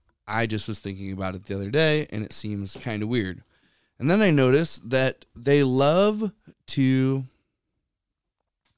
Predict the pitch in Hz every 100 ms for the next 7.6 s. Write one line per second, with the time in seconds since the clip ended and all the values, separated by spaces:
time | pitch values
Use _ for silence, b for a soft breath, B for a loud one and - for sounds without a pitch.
0 | - B B B - 120 - 98 110 135
1 | - 156 175 - 104 90 - 110 117 -
2 | 127 123 127 110 117 120 - 110 113 117
3 | 110 107 98 - 123 110 _ _ _ 117
4 | 117 127 120 117 104 127 104 85 - -
5 | - _ _ _ _ _ _ _ _ _
6 | _ _ _ _ _ _ 107 104 104 110
7 | 104 107 98 90 87